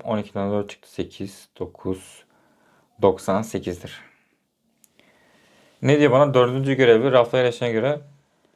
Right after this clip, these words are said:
bu görevin yerleştiği kitap sayısı kaçtır? E, doksan sekiz, elli altı, yirmi dokuz daha. Sekiz, altı daha on dört, dokuz daha yirmi üçtür.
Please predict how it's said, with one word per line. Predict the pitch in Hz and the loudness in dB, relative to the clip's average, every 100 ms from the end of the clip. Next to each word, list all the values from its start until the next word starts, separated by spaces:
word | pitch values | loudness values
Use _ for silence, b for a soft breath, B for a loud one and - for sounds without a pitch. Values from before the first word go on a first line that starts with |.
| _ _ _ | _ _ _
bu | 127 | -2
görevin | 127 123 120 135 | 4 6 4 4
yerleştiği | 127 117 139 | 0 0 -2
kitap | 131 - 131 | -8 -2 -2
sayısı | - 104 147 143 | 0 -6 -6 -4
kaçtır? | 131 110 - - 92 92 - - | -2 -2 -4 -4 -4 -4 -10 -20
E, | 104 98 | -12 -2
doksan | 107 - 120 113 | -2 -2 -2 -2
sekiz, | 113 113 110 - 107 - - - b b b b _ _ - | -2 -6 -8 -8 -10 -12 -20 -20 b b b b _ _ -10
elli | 104 101 | -6 2
altı, | 104 98 95 - 110 | 2 2 0 -6 -10
yirmi | 104 101 | -8 -6
dokuz | 95 95 95 | -8 -8 -12
daha. | 92 82 85 _ _ _ _ _ _ _ _ _ _ | -12 -14 -16 _ _ _ _ _ _ _ _ _ _
Sekiz, | _ - 104 110 | _ -2 0 4
altı | 113 110 113 | 4 4 4
daha | 107 104 | 2 2
on | 107 104 | 0 0
dört, | 110 117 - | -2 -2 -4
dokuz | 104 - 104 92 | -10 -6 -6 -2
daha | 95 123 139 _ _ _ _ _ _ _ _ _ _ _ _ _ _ _ _ _ | 0 0 -6 _ _ _ _ _ _ _ _ _ _ _ _ _ _ _ _ _
yirmi | 98 98 95 92 | -2 0 0 -4
üçtür. | 110 - 113 113 | -6 -8 -8 -8